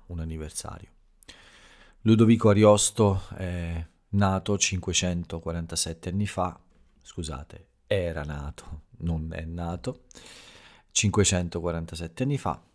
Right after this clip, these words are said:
il sei settembre, il, eh, l'otto settembre del millequattrocentosettantaquattro. È stato uno scrittore fondamentale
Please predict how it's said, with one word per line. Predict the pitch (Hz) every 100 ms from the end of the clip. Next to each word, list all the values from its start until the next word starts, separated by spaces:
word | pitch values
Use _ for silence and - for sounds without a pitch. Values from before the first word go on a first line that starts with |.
| _
il | 107 98
sei | - 98 85
settembre, | - - - 78 80 82
il, | - 101 95 95
eh, | 90 87 85 85 _ _ _ - _ _ _
l'otto | 98 82 - - - -
settembre | - - - 87 82 80 82 80 - - - - -
del | - 104
millequattrocentosettantaquattro. | 85 82 80 87 - 87 - 98 - 73 82 - - - 78 78 76 - - - - - - - - - _ _ _
È | 87
stato | - 98 92
uno | 87 85
scrittore | - - 90 - 95 85 85 80 - _ _ _ _
fondamentale | - - 82 85 85 87 107 107 123 143 131